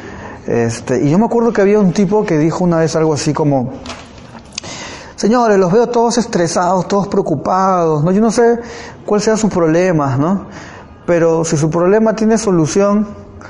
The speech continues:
¿para qué se preocupan?", dijo así. Y también les digo otra cosa, si tu problema no tiene solución, ¿ya para qué te preocupas, no? Y, y luego dijo, "Bueno, probablemente algunos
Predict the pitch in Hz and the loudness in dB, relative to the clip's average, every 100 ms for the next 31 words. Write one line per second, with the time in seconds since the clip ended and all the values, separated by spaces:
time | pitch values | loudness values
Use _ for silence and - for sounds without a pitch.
0 | - - - - 220 262 254 233 170 151 | -20 -18 -4 -2 0 0 2 2 2 0
1 | 123 117 - - - - - - - - | 0 -4 -12 -18 -20 -20 -20 -20 -20 -20
2 | - - - - - - 160 156 135 139 | -20 -20 -20 -20 -14 -4 -2 0 -2 -2
3 | 123 - - - - - - - - - | -2 -6 -18 -20 -20 -20 -20 -20 -20 -20
4 | - - - 190 202 220 240 226 233 226 | -20 -16 -2 0 2 4 4 4 4 2
5 | 214 214 165 147 160 170 165 185 196 202 | 2 0 0 0 0 0 0 2 2 4
6 | 180 151 147 180 240 240 226 202 175 160 | 2 0 0 0 0 2 2 4 2 2
7 | 147 139 175 185 220 - - - - - | 0 2 0 2 0 -4 -18 -20 -20 -20
8 | - - - - - 240 294 247 262 233 | -20 -20 -20 -16 -2 0 2 0 0 0
9 | 240 262 196 180 160 208 - - - - | 0 2 0 0 -2 -6 -6 -20 -20 -20
10 | - - - - - - - - 180 180 | -20 -20 -20 -18 -16 -16 -18 -4 2 4
11 | 180 175 180 208 214 190 180 156 180 151 | 4 2 4 4 4 2 0 0 0 2
12 | 139 - 123 135 160 196 214 208 214 202 | 0 -2 -4 0 2 4 2 2 2 2
13 | 147 165 190 202 202 - | 2 2 2 2 -2 -6